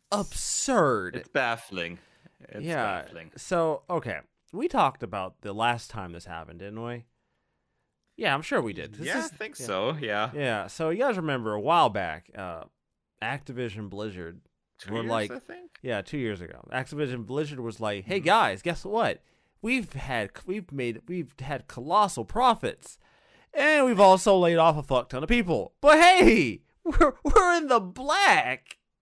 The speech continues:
Speaker 2: Mm-hmm.
Speaker 1: So, you know, the first time it happened, you know,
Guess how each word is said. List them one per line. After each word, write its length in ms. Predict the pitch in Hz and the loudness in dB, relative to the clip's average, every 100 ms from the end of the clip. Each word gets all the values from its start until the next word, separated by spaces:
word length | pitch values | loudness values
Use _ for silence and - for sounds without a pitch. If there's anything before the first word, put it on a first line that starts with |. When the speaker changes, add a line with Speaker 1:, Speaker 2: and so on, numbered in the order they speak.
| _ _ _ _ _ _ _ _ | _ _ _ _ _ _ _ _
Speaker 2:
Mm-hmm. 640 | 120 131 135 139 135 143 220 - _ _ _ _ _ 254 | -14 -10 -8 -8 -6 -6 -8 -12 _ _ _ _ _ -4
Speaker 1:
So, 220 | 247 226 | 2 4
you 180 | 220 269 | 4 4
know, 400 | 165 131 143 165 | 4 4 4 2
the 80 | 277 | 0
first 320 | 381 370 349 | 2 0 0
time 240 | 254 196 160 | -2 -2 0
it 100 | 147 | 0
happened, 500 | 135 123 117 131 131 | 0 0 -2 -8 -8
you 120 | 156 | -4
know, 400 | 143 131 151 | -2 -2 -2